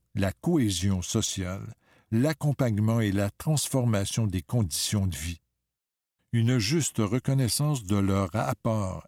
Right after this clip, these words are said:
est non seulement nécessaire, mais urgente, afin de valoriser leur expertise, de soutenir leur engagement et de renforcer les services offerts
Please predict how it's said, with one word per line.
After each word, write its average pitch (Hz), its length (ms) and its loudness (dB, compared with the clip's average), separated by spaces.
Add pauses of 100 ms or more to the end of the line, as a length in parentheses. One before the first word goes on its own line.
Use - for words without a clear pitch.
est 117 180 2
non 127 220 2
seulement 110 500 0
nécessaire, 104 800 0
mais 107 360 0
urgente, 101 720 -2 (400)
afin 143 320 2
de 110 100 2
valoriser 110 760 0
leur 95 280 0
expertise, 104 960 -2
de 104 240 0
soutenir 143 680 0
leur 90 300 -2
engagement 104 720 0
et 110 160 2
de 98 120 2
renforcer 123 760 0
les 92 140 -2
services 101 560 0
offerts 107 500 -2